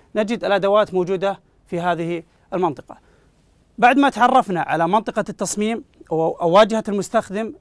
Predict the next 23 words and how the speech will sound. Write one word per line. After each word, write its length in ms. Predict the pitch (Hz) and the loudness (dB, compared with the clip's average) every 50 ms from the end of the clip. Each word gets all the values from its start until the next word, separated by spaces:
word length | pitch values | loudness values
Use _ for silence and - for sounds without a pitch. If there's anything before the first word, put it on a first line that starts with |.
| - | -8
للبرنامج 840 | 180 170 170 175 170 165 160 147 180 175 196 214 202 160 135 - - | -4 -2 -2 0 0 -2 0 0 0 0 2 2 0 0 -2 -6 -10
الثري 400 | 143 - - - 175 202 202 196 | -14 -14 -12 -10 -8 -8 -6 -6
دي 300 | 165 202 208 175 135 - _ _ _ - | -6 -4 -4 -4 -6 -8 _ _ _ -4
أو 140 | - 165 165 | -2 -2 -2
الهوم، 400 | 160 156 143 170 208 214 190 175 | -2 -2 0 2 2 2 2 0
آه، 260 | 165 160 156 156 156 | -2 -2 -2 -2 -2
ست-، 180 | 147 - - - | -4 -8 -8 -8
آه، 180 | - 165 170 160 | -4 -4 -4 -4
سويت 400 | 156 - 214 226 214 - - 214 | -4 -4 -4 -4 -4 -4 -2 -2
هوم 120 | 190 160 | -2 -2
ثري 220 | 139 - 190 214 | -4 -6 -8 -8
دي، 280 | 208 180 240 240 233 - _ _ _ _ _ - | -6 -6 -6 -6 -6 -8 _ _ _ _ _ -4
راح 140 | 190 202 185 | -2 -2 -2
نتعرف 400 | 202 - 190 208 233 247 214 - | -2 -2 0 0 2 0 0 -2
الآن 320 | 220 208 220 226 233 214 196 _ _ _ _ - | 0 2 2 2 2 2 -2 _ _ _ _ -4
كيف 260 | - 220 226 220 190 | 0 0 0 0 0
نضيف 320 | 202 185 180 214 214 - | -2 -2 -2 -4 -4 -2
الأدوات 480 | 196 190 190 160 190 190 202 208 208 - _ _ _ _ | -2 -2 0 2 2 4 4 4 2 0 _ _ _ _
وكيف 320 | - 185 - 220 208 190 190 | -12 -6 -4 -2 -2 -2 -2
نقوم 420 | 190 180 - - 190 190 190 196 - _ _ _ _ _ | -4 -4 -2 -2 -2 -2 -4 -4 -8 _ _ _ _ _
في 300 | - - 185 190 180 - | -8 -4 -4 -4 -4 -4
إنشاء 360 | 175 165 - 185 175 180 - - _ _ _ _ - | -6 -4 -2 0 0 0 0 -2 _ _ _ _ -4
غرفة. 280 | 185 165 - - - | -4 -4 -4 -6 -12